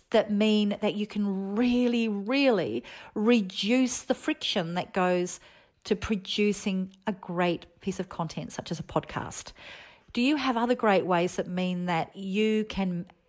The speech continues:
s-, you know, simplify the way that things work and make it that you can just get this stuff done fast. Um, I would love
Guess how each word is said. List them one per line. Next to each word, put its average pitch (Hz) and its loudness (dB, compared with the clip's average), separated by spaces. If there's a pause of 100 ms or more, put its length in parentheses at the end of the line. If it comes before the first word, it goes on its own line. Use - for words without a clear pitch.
s-, - -12
you 214 -4
know, 170 -4
simplify 233 0
the 190 0
way 180 0
that 165 -4
things 180 -6
work 233 -2
and 196 -2
make 185 0
it - -10
that - -8
you 185 -8
can 170 -8
just 170 -6
get 165 0
this 165 -4
stuff - -6
done 156 -4
fast. - -6 (440)
Um, 175 -4
I 202 2
would 196 4
love 214 4